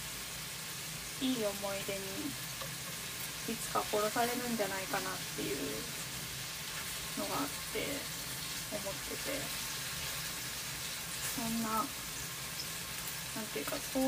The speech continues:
言うと、めちゃくちゃいい思い出がいっぱいある幸せな人みたいな言い方だけど、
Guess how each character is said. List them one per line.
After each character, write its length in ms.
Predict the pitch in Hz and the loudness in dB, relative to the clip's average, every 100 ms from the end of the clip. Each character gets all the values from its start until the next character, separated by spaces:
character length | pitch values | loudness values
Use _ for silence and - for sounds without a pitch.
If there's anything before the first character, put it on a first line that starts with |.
| 262 | 8
言 140 | 262 254 | 8 6
う 60 | |
と、 120 | - 254 233 - 214 | 4 4 4 2 0
め 60 | 220 | 0
ち 120 | - | 2
ゃ 40 | 233 | 2
く 100 | - | 2
ち 80 | 262 | 4
ゃ 20 | |
い 160 | 247 262 | 6 6
い 60 | |
思 200 | 220 208 | 6 6
い 60 | 208 | 4
出 120 | 202 | 6
が 100 | 202 | 4
い 40 | 202 | 4
っ 40 | - - | 0 4
ぱ 140 | 220 | 8
い 120 | 214 214 - - 277 - - - - - | 8 4 0 0 2 4 2 -2 -4 0
あ 80 | 233 | 4
る 60 | 220 208 285 - - - - - - | 6 6 4 0 -4 -4 -2 -2 2
幸 100 | 220 220 214 | 6 6 6
せ 140 | 226 | 2
な 80 | 220 | 0
人 260 | 214 - | -2 2
み 60 | 220 208 | 2 2
た 120 | - | 0
い 20 | 196 | 2
な 60 | 277 - - - - - - - - - - - | 2 2 -4 -6 -6 -6 -6 -6 -4 -4 -2 -2
言 80 | |
い 20 | 220 | 0
方 280 | 214 208 208 | 2 6 8
だ 140 | 214 | 8
け 100 | - | 4
ど、 120 | - | 0